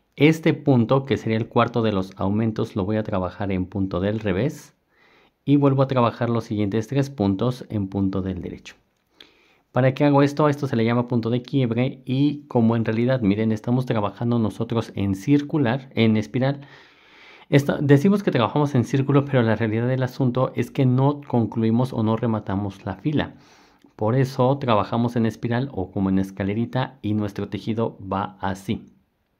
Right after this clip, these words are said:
Entonces tiende que el tejido, cuando se trabaja con agujas circulares, quede ligeramente sesgado hacia un lado. Y entonces,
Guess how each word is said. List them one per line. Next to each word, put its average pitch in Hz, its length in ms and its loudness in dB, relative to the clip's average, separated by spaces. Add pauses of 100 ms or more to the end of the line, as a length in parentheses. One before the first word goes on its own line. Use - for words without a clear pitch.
(1040)
Entonces 156 500 4 (120)
tiende 147 360 2
que 143 80 -2
el 123 120 -2
tejido, 135 600 0
cuando 107 180 -2
se 101 120 -12
trabaja 113 260 0
con 113 140 0
agujas 107 220 -2
circulares, 135 580 -4
quede 127 420 -2
ligeramente 120 720 0
sesgado 120 920 -2
hacia 117 560 -4
un 101 340 0
lado. 131 360 0 (880)
Y 147 360 6
entonces, 123 760 2